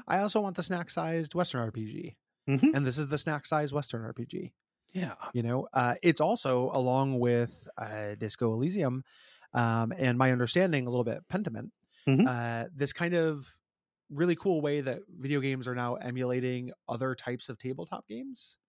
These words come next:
Speaker 2: Not just D and D. Yeah.
Speaker 1: Not just D and D, like, non-combat focused tabletop games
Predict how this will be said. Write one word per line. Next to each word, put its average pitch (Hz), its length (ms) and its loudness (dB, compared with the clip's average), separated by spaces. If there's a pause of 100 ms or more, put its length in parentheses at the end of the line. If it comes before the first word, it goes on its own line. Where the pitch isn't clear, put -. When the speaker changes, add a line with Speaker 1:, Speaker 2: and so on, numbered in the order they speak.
(160)
Speaker 2:
Not 110 200 6
just - 160 0
D 107 140 0
and 90 120 -4
D. 90 400 -6
Yeah. 98 220 -2
Speaker 1:
Not 151 160 0
just 139 160 -4
D 147 120 2
and 127 100 0
D, 123 180 0
like, 120 240 -2
non-combat 151 920 0
focused - 600 -4
tabletop 139 400 0
games 113 400 -4